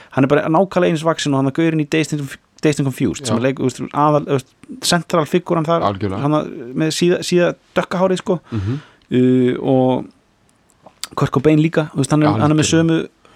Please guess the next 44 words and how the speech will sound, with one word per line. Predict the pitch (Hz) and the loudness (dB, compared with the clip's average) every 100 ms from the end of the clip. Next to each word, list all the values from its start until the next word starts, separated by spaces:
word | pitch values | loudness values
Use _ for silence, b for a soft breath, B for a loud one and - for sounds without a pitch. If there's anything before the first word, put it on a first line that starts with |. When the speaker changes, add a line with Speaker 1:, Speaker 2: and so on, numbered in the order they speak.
| _ | _
Speaker 2:
Þetta | - 98 - | -8 -4 0
er | |
nú | 120 | 2
Speaker 1:
beinabygginguna. | 160 160 - | 4 2 2
Speaker 2:
svolítið | 165 160 | 0 -2
tekið | 131 117 95 | -2 -4 -4
hérna | 95 | -4
á | 101 | -8
Íslandi | 117 101 98 | -8 -8 -8
líka, | 104 - | -10 -10
sko. | - | -6
Speaker 1:
Já, | 104 110 | -6 -6
þetta | 160 - | -10 -12
er | - | -12
það | 104 | -8
alveg, | 139 | -8
sko. | 139 - - B B | -8 -12 -16 B B
Þetta | 127 | 2
er | 139 | 2
náttúrulega | 139 120 | 2 0
skandinavískt, | 123 98 80 90 | 0 -2 -6 -6
þú | |
veist, | 101 | -2
hann | 113 | -2
er, | 113 107 | -2 0
hann | 120 | 0
er, | 120 110 B B B B | 0 -2 B B B B
hann | - 117 | -4 -4
er | |
kvart | - 139 127 - - - - | -2 -2 -2 -4 -12 -12 -4
norsku, | 123 - - - | -4 -4 -8 -12
sko. | - - | -10 -8
Speaker 2:
Já, | 92 101 - B - | -4 -4 -6 B -6
heyrðu, | 107 | -4
sko, | - 92 - _ _ - 110 | -4 -8 -10 _ _ -20 -6
Beck, | 120 110 - - _ - | -4 -4 -10 -20 _ -4
postmodern | 135 117 131 127 120 123 | -4 -2 -2 -2 -2 -4
artisti, | - 107 101 - 92 104 - | -6 -6 -8 -8 -10 -10 -6
Speaker 1:
Já. | 101 | -6
Speaker 2:
t-, | 90 - - 113 | -6 -8 -8 -6
sem | 117 | -6
sagt, | 107 107 78 | -6 -6 -8
eh, | 69 50 - - - - 110 | -8 -8 -14 -18 -10 -8 -6
ef-, | - 123 127 | -2 -2 -2